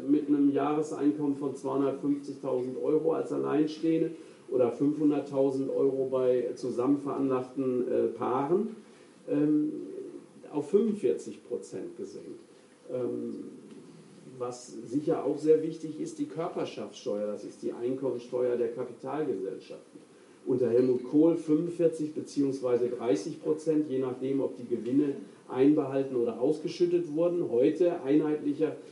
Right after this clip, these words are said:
Steuersatz in der Körperschaftssteuer fünfzehn Prozent. Das ist der Steuersatz, den die Deutsche Bank, Siemens, äh,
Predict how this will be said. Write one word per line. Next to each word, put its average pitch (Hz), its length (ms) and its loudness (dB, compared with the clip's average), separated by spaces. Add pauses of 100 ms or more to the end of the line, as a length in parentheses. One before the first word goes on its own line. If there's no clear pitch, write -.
(160)
Steuersatz 147 800 4
in 135 120 -2
der 127 160 2
Körperschaftssteuer 147 1040 -2
fünfzehn 151 560 -2
Prozent. 160 480 2 (520)
Das 120 200 -4
ist 120 240 -4
der 160 280 8
Steuersatz, 160 840 4
den 147 500 4 (100)
die 131 320 -4
Deutsche 131 360 2
Bank, 139 260 0 (500)
Siemens, 151 560 2 (560)
äh, 127 160 -2